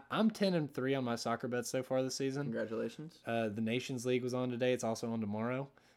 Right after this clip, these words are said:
Speaker 1: Um,
Speaker 2: Well, soon you might rule a whole nation if you keep on winning these
Speaker 1: yeah,
Speaker 2: bets. Just
Speaker 1: literally.
Speaker 2: a ton of money, dude.
Speaker 1: I just, I,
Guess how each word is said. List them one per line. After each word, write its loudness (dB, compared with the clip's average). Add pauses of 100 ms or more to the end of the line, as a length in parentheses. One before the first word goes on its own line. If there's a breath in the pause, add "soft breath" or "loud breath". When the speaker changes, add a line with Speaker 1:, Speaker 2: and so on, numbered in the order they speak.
(200 soft breath)
Speaker 1:
Um, -4
Speaker 2:
Well, 0
soon -2
you -2
might -4
rule 0
a 0
whole -2
nation -2
if -6
you -16
keep -8
on -2
winning -2
these -4
Speaker 1:
yeah, 6
Speaker 2:
bets. 4
Just 2
Speaker 1:
literally. 4
Speaker 2:
a -4
ton 0
of 0
money, 0
dude. 0
Speaker 1:
I 0
just, -2 (280)
I, 0